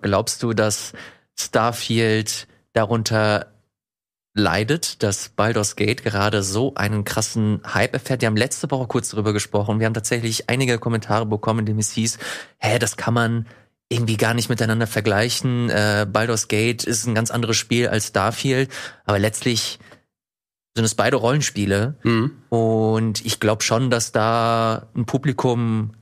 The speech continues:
Speaker 1: angesprochen wird, das halt durchaus, äh, eine gewisse Schnittmenge, äh, zu diesen Spielen
Speaker 2: Ja.
Speaker 1: aufweisen kann.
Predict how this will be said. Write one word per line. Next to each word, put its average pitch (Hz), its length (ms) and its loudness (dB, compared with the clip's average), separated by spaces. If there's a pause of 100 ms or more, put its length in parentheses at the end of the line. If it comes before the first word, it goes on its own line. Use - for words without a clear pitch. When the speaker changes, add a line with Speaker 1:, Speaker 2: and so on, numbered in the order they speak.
(140)
Speaker 1:
angesprochen 117 600 0
wird, 110 340 2 (320)
das 117 220 0
halt 113 480 0
durchaus, - 840 -2
äh, 120 60 0
eine 123 320 2
gewisse 123 340 -2
Schnittmenge, 117 720 0 (600)
äh, 120 180 2
zu 123 120 -2
diesen 120 220 0
Spielen 113 320 0
Speaker 2:
Ja. 98 80 0
Speaker 1:
aufweisen 110 320 0
kann. 104 300 -2